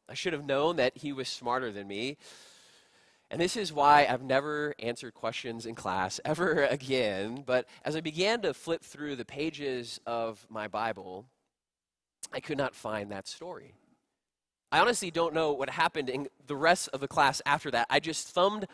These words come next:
through my Bible for an hour trying to find the story that I was so certain, that I was so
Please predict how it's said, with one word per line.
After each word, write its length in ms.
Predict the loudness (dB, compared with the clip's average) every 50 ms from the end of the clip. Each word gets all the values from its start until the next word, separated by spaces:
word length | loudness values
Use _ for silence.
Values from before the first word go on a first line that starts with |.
| -14 -20 _
through 480 | -14 -8 -4 0 0 2 0 0 -2 2
my 160 | 4 6 6
Bible 540 | 6 8 8 10 10 10 8 6 0 -2 -2
for 400 | -4 -6 -4 0 2 2 2 2
an 160 | 0 -2 -4 -2
hour 320 | 0 2 2 2 0 -2
trying 540 | -4 -4 -8 -2 0 2 4 6 6 4 4 0
to 120 | -8 -14
find 360 | -4 2 4 4 6 4 2
the 60 | 0
story 420 | -4 -6 -6 -4 -2 0 0 0 -2 -4 -10 -2 0
that 100 | 0 2
I 100 | 4 2
was 160 | 2 2 0
so 360 | -2 -2 2 2 2 2 2
certain, 560 | 0 -4 -6 -6 -6 -6 -6 -10 -14 -16 -18 _ _ -20 -2 0
that 120 | 2 2 4
I 100 | 4 2
was 140 | 2 2
so 600 | 2 -2 -2 0 0 2 2 2 0 -2 -4 -6